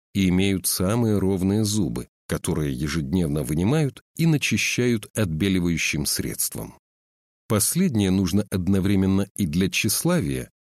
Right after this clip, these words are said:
и для маскировки – поскольку насилие ассоциируется в человеческом уме с безобразием, а красота, согласно закону противоположностей,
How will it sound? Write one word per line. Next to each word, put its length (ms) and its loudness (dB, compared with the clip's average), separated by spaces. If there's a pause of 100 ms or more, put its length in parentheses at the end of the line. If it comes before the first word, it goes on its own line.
и 80 2
для 180 2
маскировки – 840 -2 (240)
поскольку 440 -2
насилие 680 0
ассоциируется 840 0
в 60 -4
человеческом 840 0
уме 340 2 (100)
с 140 0
безобразием, 960 -2 (160)
а 120 -4
красота, 680 -4 (200)
согласно 580 -2
закону 440 -2
противоположностей, 1160 -4